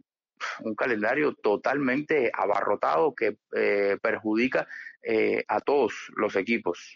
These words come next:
Eh, eso, eh, vaya, eh, digamos, amén, que así lo voy a decir, prácticamente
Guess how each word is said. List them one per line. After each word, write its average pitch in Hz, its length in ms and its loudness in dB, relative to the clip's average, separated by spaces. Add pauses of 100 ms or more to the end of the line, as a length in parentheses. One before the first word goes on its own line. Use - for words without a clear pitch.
(100)
Eh, 90 600 0 (420)
eso, 113 720 2 (360)
eh, 104 160 2
vaya, 113 300 0 (400)
eh, 101 420 2
digamos, 120 600 0
amén, 113 340 0
que 120 100 -2
así 113 140 -2
lo 117 120 0
voy 123 120 2
a 117 60 2
decir, 135 540 -2
prácticamente 120 720 -2